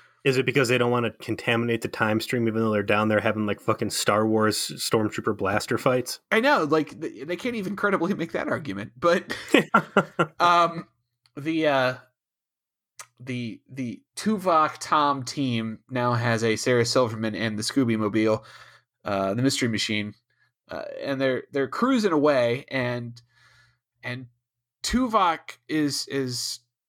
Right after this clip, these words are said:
Speaker 2: you know, wooden as always, while Paris is trying to basically vamp for time with this lady,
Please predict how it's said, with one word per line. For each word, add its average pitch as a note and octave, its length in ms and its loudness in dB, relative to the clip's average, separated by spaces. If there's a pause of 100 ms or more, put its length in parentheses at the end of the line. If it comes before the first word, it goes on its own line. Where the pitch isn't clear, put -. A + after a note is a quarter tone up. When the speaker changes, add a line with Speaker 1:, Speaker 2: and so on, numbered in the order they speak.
(200)
Speaker 2:
you C3+ 140 -4
know, G#2+ 200 -10 (1400)
wooden D3 460 0
as C3 140 0
always, A#2 420 2
while A#2+ 140 0
Paris D3+ 360 2
is B2+ 120 -4
trying B2 280 2
to A2+ 60 -2
basically A#2+ 460 0
vamp B2 340 2
for B2+ 100 -2
time A#2+ 360 2
with A2 120 -2
this - 180 -6
lady, A2 420 0